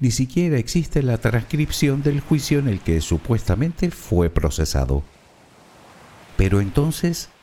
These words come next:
¿qué tenemos? ¿Qué sabemos? Pues me temo que fuera del marco teológico,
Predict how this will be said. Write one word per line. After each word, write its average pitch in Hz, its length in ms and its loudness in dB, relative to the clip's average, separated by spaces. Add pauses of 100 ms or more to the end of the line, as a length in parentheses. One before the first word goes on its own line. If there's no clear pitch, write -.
(200)
¿qué 196 120 0
tenemos? 64 720 -2 (580)
¿Qué 65 200 -2
sabemos? 76 680 -2 (1600)
Pues 139 180 4
me 151 120 0
temo 104 320 0
que - 120 0
fuera 82 320 0
del 69 180 -2
marco 80 380 -2
teológico, 127 760 0